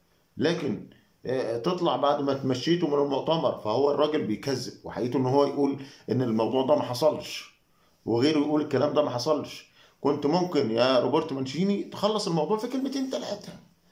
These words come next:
كلمتين تلاتة وتسيس الامور وتعدي الموضوع. تقول: "انا مش عايز كلام في الموضوع دلوقتي"، تقول: "ان دي اختياراتي"، تقول: "ان انا المسؤول الاول والاخير عن منتخب او المنتخب السعودي، فمحدش يسالني"،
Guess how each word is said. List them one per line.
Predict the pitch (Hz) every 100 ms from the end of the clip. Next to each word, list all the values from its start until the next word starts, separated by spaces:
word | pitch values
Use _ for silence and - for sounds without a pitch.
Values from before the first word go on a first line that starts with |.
| _ _ _
كلمتين | 202 208 214 208
تلاتة | 185 190 190 190
وتسيس | 160 - 190 185
الامور | 165 160 165 190 170
وتعدي | 151 151 175 165
الموضوع. | 143 143 175 175 - - - - -
تقول: | 190
"انا | 190
مش | 170 147
عايز | 147 190 165
كلام | - 143 165
في |
الموضوع | 147 139 135 151
دلوقتي"، | 131 135 143 - - -
تقول: | 175 202 196
"ان | 180
دي | 170 180 190
اختياراتي"، | 160 156 160 156 113 110 - - -
تقول: | 165 185
"ان | 170 170
انا | 190
المسؤول | 175 147 160 160
الاول | 156 160 175 165
والاخير | 139 110 117 160 175
عن | 127
منتخب | 127 113 160 160 - - - - -
او | - 120
المنتخب | 123 127 165
السعودي، | 143 - 120 185 185
فمحدش | 175 185 170 180 175 170
يسالني"، | 165 156 160 -